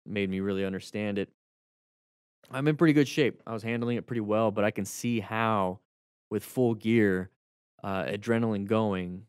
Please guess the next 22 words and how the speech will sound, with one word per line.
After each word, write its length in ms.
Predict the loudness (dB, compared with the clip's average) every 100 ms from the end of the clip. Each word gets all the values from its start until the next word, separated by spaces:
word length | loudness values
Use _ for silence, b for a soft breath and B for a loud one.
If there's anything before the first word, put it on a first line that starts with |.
| _ _
um, 260 | -8 -6 -4
I 140 | -4
felt 260 | 2 0 2
pretty 180 | -4
calm. 460 | -4 -2 -2 -2 -6
It's, 240 | -10 -16 _
it 100 | -8
almost 240 | -6 -6 -6
felt 160 | -2
like 140 | -2 -2
I 40 |
was 120 | -6
back 260 | -2 -2 -2
on 140 | -6
scene, 400 | -6 -6 -4 -4 -8 _ _ _ _ _ _ _
uh, 340 | -6 -4 -6 -8 -12 -14 -18 _
all 140 | -6 -4
my 100 | -2
years 260 | 0 -2
as 120 | -2 -4
a 40 |
firefighter. 560 | 0 0 0 -2 -2